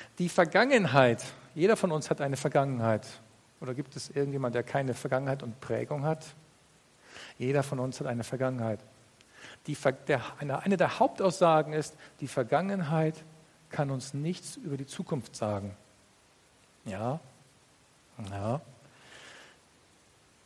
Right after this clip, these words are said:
Deine Erlebnisse und das, was du erlebt und mit, ähm, im Elternhaus oder sonst wo erlebt hast,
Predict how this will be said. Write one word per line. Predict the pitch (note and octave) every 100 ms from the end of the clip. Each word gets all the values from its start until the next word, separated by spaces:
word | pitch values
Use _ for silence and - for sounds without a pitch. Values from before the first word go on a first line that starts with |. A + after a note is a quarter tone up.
| _ _ _ -
Deine | C#3 D3+
Erlebnisse | C#3 D#3 G3+ G#3+ - A3+ A#3 - - - - - _ _
und | - C3+
das, | C#3+ D3+
was | D#3
du | -
erlebt | C#3+ D3 F3 - D#3+
und | C3+ C3
mit, | B2+
ähm, | D3+ B2 A#2+ A2+ - - - _ -
im | D3
Elternhaus | D#3 E3+ F3+ D#3 F3+ E3+
oder | D3
sonst | C3 D3+ C#3+
wo | F3
erlebt | D#3+ C3 D#3 -
hast, | F#3+ -